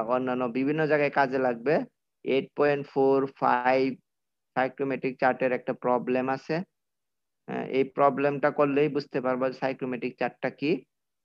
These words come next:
এর আগে হচ্ছে জিনিসগুলো বুঝতে হবে। আমি সবকিছুই ধরায় দিছি, just হলো ওই ওয়েট বাল্ব টেম্পারেচারটা একটু আর কি ডিটেইলস বলি নাই, আর মোটামুটি সবকিছুই ধরায় দিছি। তোমরা যদি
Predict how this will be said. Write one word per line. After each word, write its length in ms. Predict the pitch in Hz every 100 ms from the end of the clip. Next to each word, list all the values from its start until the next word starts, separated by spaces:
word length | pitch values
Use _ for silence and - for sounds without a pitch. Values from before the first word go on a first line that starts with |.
| -
এর 200 | 120 135
আগে 200 | 139 143
হচ্ছে 200 | 135 143
জিনিসগুলো 480 | 135 143 139 123 135
বুঝতে 300 | 156 170 151
হবে। 200 | 131 135 185 - _ _ -
আমি 220 | 123 139
সবকিছুই 640 | 151 - 160 - 170 170 165
ধরায় 480 | 165 143 147 156
দিছি, 260 | 156 165 165 - _ _ _
just 500 | 113 127 131 131 - 143
হলো 220 | 143 180 294 - _ _ _
ওই 240 | 120 117 117 113 113 - _ _ _ _
ওয়েট 260 | 131 143 143
বাল্ব 200 | 131 147
টেম্পারেচারটা 720 | 139 151 143 139 127 - 131 127 113
একটু 300 | 127 - 131
আর 100 | 127
কি 160 | 110 120 120
ডিটেইলস 460 | 117 135 123 120 -
বলি 240 | 120 123 120
নাই, 180 | 123 127
আর 120 | 123 123
মোটামুটি 480 | 127 131 135 127 127
সবকিছুই 500 | 127 123 - 139 143
ধরায় 320 | 127 123 127
দিছি। 280 | 131 139 170 269 _ _ _ _
তোমরা 340 | 123 123 123
যদি 200 | 123 120